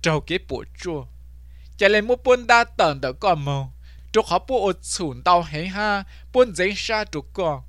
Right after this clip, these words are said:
Ta chỉ chả cho tôi cứ lù chùa có, tàu kế càng xa lù. Chả bố hùng gầu rồng xa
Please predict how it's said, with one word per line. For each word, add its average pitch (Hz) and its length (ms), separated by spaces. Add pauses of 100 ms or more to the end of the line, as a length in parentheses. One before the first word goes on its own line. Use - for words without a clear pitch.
(720)
Ta 254 120
chỉ 196 160
chả 190 160
cho 185 220
tôi 170 240
cứ 156 120
lù 160 160 (100)
chùa 156 200
có, 160 500 (280)
tàu 165 120
kế 156 180
càng 190 300
xa 190 300
lù. 139 260 (580)
Chả 220 200
bố 262 200
hùng 196 300
gầu 214 260
rồng 175 240
xa 240 240